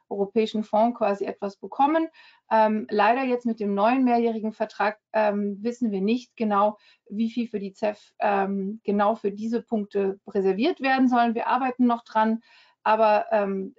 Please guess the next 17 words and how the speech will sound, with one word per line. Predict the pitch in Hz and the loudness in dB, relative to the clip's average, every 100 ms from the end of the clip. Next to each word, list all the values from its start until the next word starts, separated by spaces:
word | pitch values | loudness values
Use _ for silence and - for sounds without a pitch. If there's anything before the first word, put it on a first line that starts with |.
| 220 | -2
das | 226 226 | -2 2
wäre | 226 226 202 | 2 2 0
uns | 226 226 | -2 -4
ein | 214 202 | -4 0
sehr, | 220 233 | 0 0
sehr | 214 | -4
großes | 202 208 208 196 | -6 -8 -8 -8
Anliegen, | - 233 254 240 226 226 _ _ | 0 2 2 2 0 -2 _ _
weil | 220 220 | 0 0
wir | 208 | 0
sehen, | 196 220 254 | -2 0 0
es | 233 - | 0 -4
gibt | 196 - | -10 -4
sehr, | 214 | -2
sehr | 226 220 | 0 -4
viele | 220 202 | -2 -2
Lücken | 196 208 247 233 | -2 -2 -2 -2